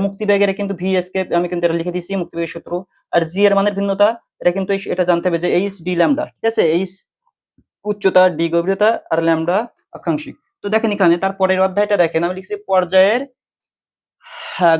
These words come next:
গাঠনিক ধর্ম। আচ্ছা, পর্যায়ের গাঠনিক ধর্ম বলতে এখানে আমি চারটাই টপিকস দিয়েছি,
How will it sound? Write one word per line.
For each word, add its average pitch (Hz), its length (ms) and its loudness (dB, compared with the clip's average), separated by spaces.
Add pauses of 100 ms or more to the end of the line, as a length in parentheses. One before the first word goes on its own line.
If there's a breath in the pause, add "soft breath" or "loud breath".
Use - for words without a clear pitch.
গাঠনিক 196 360 0
ধর্ম। 139 280 -2 (140)
আচ্ছা, 175 200 -6 (120)
পর্যায়ের 202 440 -2
গাঠনিক 185 280 0
ধর্ম 196 200 -4 (120)
বলতে 202 180 -2 (500 soft breath)
এখানে 202 200 0
আমি 220 180 0
চারটাই 196 320 2
টপিকস 190 300 2 (140)
দিয়েছি, 156 320 0